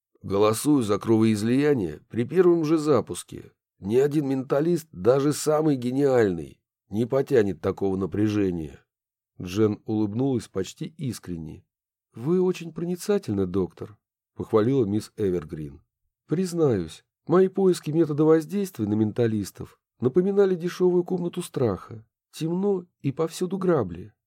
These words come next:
К счастью, помогли заказы на магические бомбы. Я так часто работала и экспериментировала с сыворотками на крови стихийников, что мне пришла в голову сумасбродная мысль.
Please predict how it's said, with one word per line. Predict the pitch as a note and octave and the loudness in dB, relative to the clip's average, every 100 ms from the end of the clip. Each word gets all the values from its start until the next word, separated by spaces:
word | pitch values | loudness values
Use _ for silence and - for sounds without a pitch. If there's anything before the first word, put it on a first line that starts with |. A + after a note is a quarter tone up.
| _ _ _ | _ _ _
К | |
счастью, | - G#3 G#3+ G3+ - F2 G2 _ | -4 0 0 -2 -12 -14 -14 _
помогли | - D3 F3 F#3 | -4 -2 -2 -2
заказы | F#3+ F3+ F3+ G#3 E3+ | 0 0 0 0 0
на | C3+ | 0
магические | C3+ D3 E3 D#3 - D#3+ | 0 -2 -8 -12 -10 -8
бомбы. | C#3 B2 G2 F2+ F#2 G2 _ _ _ _ _ | -4 -2 -2 -6 -12 -20 _ _ _ _ _
Я | B2 D#3+ | -4 0
так | A3 A3 | -2 -4
часто | - F#3 D#3 A#2+ | -4 -4 -2 0
работала | C3 D3 G#3+ A3 G#2 F#2 - | 0 0 0 0 0 -2 -4
и | D3 | -6
экспериментировала | D#3 - D#3+ D#3+ E3+ D#3+ E3 D3+ C#3 C#3 | -6 -6 -6 -4 -4 -2 0 0 0 -2
с | - | -4
сыворотками | - D#3+ A#2+ - - G2 | -2 0 0 -2 -4 -2
на | B2+ | -2
крови | D#3 D#3+ C#3 | -2 0 0
стихийников, | A#2+ - D#3+ G#3+ G3+ C3 - - _ _ _ _ | -2 -8 -8 -4 -2 -4 -4 -10 _ _ _ _
что | - - | -6 -2
мне | G3+ A3 | 0 -2
пришла | F#3+ F#3 F#3 | -2 -2 0
в | F3+ | 0
голову | F3+ A3 F3+ G2+ | 0 0 0 -2
сумасбродная | - D3+ E3 D#3+ G#3 G3+ G#3 G#3 | -6 -4 -4 0 -2 0 -2 -2
мысль. | G3 A#2+ - A#2+ A2+ | 0 -2 -2 -12 -16